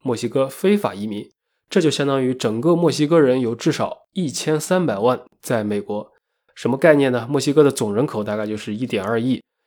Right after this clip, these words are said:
也就是说人口的十分之一以上都去了美国，这个就比较夸张了。这些人除了举家搬迁的，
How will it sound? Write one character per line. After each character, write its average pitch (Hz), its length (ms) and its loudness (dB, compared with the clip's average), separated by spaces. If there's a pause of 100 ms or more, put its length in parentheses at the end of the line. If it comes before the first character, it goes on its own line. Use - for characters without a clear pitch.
(100)
也 120 100 2
就 123 160 0
是 127 40 2
说 135 500 0
人 123 220 2
口 - 220 -2
的 90 240 -8
十 - 260 -4
分 160 200 0
之 175 100 2
一 175 220 0
以 104 80 -4
上 - 320 0 (180)
都 120 180 -2
去 - 220 -4
了 120 80 2
美 101 160 -2
国， 85 260 -8 (300)
这 135 140 0
个 113 80 2
就 113 200 0
比 104 140 -8
较 104 100 -2
夸 117 200 -4
张 113 160 -2
了。 101 140 -10 (540)
这 147 120 -2
些 151 120 4
人 147 280 8
除 147 160 0
了 135 320 6
举 123 200 -4
家 135 220 4
搬 147 220 4
迁 147 200 -2
的， 117 280 -4